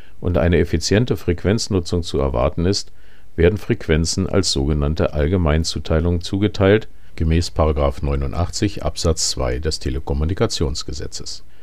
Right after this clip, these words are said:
Hiermit wird der Allgemeinheit oder einem bestimmten Personenkreis die Möglichkeit der Nutzung der hier festgelegten Frequenzen ermöglicht. Zu den Funkanlagen, die der Allgemeinzuteilung unterliegen, gehören beispielsweise Funkanlagen geringer Reichweite,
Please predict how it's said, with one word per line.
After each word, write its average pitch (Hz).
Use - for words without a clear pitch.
Hiermit 104
wird 113
der 98
Allgemeinheit 101
oder 71
einem 65
bestimmten 71
Personenkreis 87
die 80
Möglichkeit 98
der 76
Nutzung 76
der 87
hier 98
festgelegten -
Frequenzen 62
ermöglicht. 64
Zu -
den 78
Funkanlagen, 71
die 67
der 69
Allgemeinzuteilung 71
unterliegen, 76
gehören 90
beispielsweise 82
Funkanlagen 82
geringer 71
Reichweite, 69